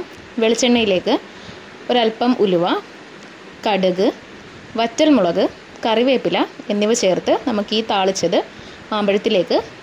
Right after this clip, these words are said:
ഒഴിച്ചു കൊടുക്കാം. അപ്പോൾ നമ്മുടെ മാമ്പഴ പുളിശ്ശേരി റെഡിയായി കഴിഞ്ഞു. വീട്ടിലിത് സിമ്പിളായിട്ട് ഉണ്ടാക്കാൻ പറ്റുന്ന ഒന്നാണ്. എല്ലാവരും ഇത് ട്രൈ ചെയ്ത് നോക്കണം. വീഡിയോ ഇഷ്ടമായാൽ ലൈക്ക് ചെയ്യണം,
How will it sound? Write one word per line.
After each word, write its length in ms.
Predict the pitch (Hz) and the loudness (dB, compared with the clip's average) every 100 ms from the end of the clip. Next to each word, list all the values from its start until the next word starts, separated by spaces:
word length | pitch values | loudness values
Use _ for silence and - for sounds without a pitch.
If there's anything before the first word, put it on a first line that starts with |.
| - | 0
ഒഴിച്ചു 220 | 247 233 180 | 0 2 0
കൊടുക്കാം. 260 | - - - - 226 | 0 -6 -12 -16 -14
അപ്പോൾ 240 | 262 269 269 233 | -8 -6 -6 -8
നമ്മുടെ 320 | 202 196 233 294 _ _ 220 | -8 -8 -8 -10 _ _ -8
മാമ്പഴ 320 | 196 196 214 226 | -6 -2 -4 -4
പുളിശ്ശേരി 500 | 214 202 196 190 220 247 202 | -4 -4 -4 -2 -4 -4 -4
റെഡിയായി 340 | 190 185 202 220 | -2 0 0 0
കഴിഞ്ഞു. 320 | 185 165 185 285 - 196 | -2 -2 -4 -6 -10 -6
വീട്ടിലിത് 440 | 214 208 233 214 247 320 | -4 -2 -2 0 0 0
സിമ്പിളായിട്ട് 440 | 226 185 190 226 214 | -2 -2 -2 -2 -4
ഉണ്ടാക്കാൻ 300 | 185 185 220 | -4 -4 -2
പറ്റുന്ന 240 | 214 202 202 185 | -2 -2 -2 -2
ഒന്നാണ്. 320 | 180 170 220 359 - - - - - | -2 -2 -2 -4 -8 -20 -20 -12 -4
എല്ലാവരും 300 | 196 202 220 | -2 0 0
ഇത് 60 | 233 233 | 0 -2
ട്രൈ 160 | 208 196 | 0 2
ചെയ്ത് 160 | 220 226 214 | 2 2 0
നോക്കണം. 360 | 180 175 214 370 - - - 202 | -2 -2 -2 -4 -10 -20 -12 -2
വീഡിയോ 280 | 214 214 247 240 | 0 2 4 4
ഇഷ്ടമായാൽ 540 | - 202 196 185 240 - | 2 -2 -2 0 -2 0
ലൈക്ക് 240 | 208 185 185 | 0 0 0
ചെയ്യണം, 340 | 190 175 208 | 0 2 0